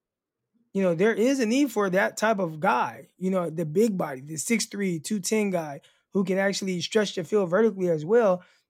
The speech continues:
You know, a lot of people were excited about, uh, uh, Jalen Hurd, and that was my only thing I had a little bit of reserve with Hurd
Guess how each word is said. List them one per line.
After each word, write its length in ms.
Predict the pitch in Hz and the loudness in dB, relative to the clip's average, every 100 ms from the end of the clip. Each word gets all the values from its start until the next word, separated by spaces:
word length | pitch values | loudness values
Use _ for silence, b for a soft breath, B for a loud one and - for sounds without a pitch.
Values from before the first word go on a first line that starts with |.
| - | -8
You 100 | 185 | -4
know, 80 | 180 | -2
a 100 | 165 | -2
lot 180 | 202 214 | 0 0
of 60 | |
people 300 | 220 190 185 | -2 -2 0
were 320 | 180 180 175 | 0 2 2
excited 480 | 170 151 185 180 175 | 0 -4 -2 0 0
about, 400 | 165 165 156 147 _ _ _ _ _ - | -2 -2 -8 -10 _ _ _ _ _ -14
uh, 340 | 160 143 143 - - | -10 -10 -12 -14 -16
uh, 260 | 147 143 151 - _ 156 | -14 -14 -16 -20 _ -2
Jalen 360 | 190 170 151 | 0 0 -2
Hurd, 500 | 139 240 226 175 165 _ _ _ 170 | 0 2 4 0 -4 _ _ _ -4
and 140 | 175 | 0
that 80 | 202 | 0
was 80 | 180 | 0
my 180 | 170 | -2
only 380 | 170 269 330 311 | 0 0 2 0
thing 260 | 254 262 254 | -2 -2 -2
I 100 | 226 | 0
had 200 | 226 208 | 0 0
a 20 | |
little 200 | 196 247 | 0 0
bit 140 | 240 233 | 2 -2
of 40 | |
reserve 400 | 220 220 226 214 | -2 -2 -2 -2
with 180 | 220 202 | -4 -4
Hurd 400 | 214 226 226 | -2 0 0